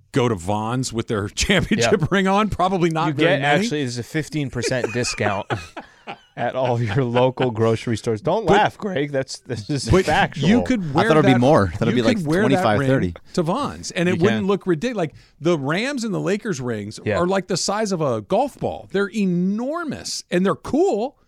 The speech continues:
Speaker 1: and they're, they're, they're, like, intricately designed, and they're beautiful, but it's deeply impractical. So if, like, you wanted to kind of peacock your championship
Speaker 2: <laughs>
Speaker 1: ring, you'd have to carry a forklift around with you to carry
Speaker 2: Okay.
Speaker 1: it. This is,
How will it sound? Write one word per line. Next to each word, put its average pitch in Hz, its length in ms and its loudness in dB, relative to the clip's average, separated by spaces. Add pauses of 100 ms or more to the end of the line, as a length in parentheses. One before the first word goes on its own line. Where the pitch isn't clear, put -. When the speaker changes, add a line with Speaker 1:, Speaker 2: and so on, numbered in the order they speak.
(240)
Speaker 1:
and 196 200 4
they're, 214 100 0
they're, 190 200 2
they're, 165 260 0
like, 135 260 -4
intricately 214 500 -2
designed, 170 560 -2
and 135 120 -2
they're 127 80 0
beautiful, 156 720 0 (420)
but 190 140 4
it's - 340 -2 (880)
deeply 214 480 0
impractical. 151 760 -4
So 175 200 0
if, 151 120 -2
like, 180 160 -2
you 196 120 0
wanted 208 280 -2
to 160 80 -6
kind 170 180 -4
of 131 80 -8
peacock 170 560 -6
your 131 240 -2
championship 175 640 -4
Speaker 2:
<laughs> - 0 -
Speaker 1:
ring, 123 300 -4 (340)
you'd 170 140 2
have 196 160 2
to 151 200 0 (120)
carry 190 200 4
a 143 60 2
forklift 175 560 -4
around 104 300 -2
with 107 160 -2
you 120 80 -4
to 107 60 -2
carry 165 280 2
Speaker 2:
Okay. 107 120 0
Speaker 1:
it. 98 100 -10
This 233 200 0
is, 247 320 -4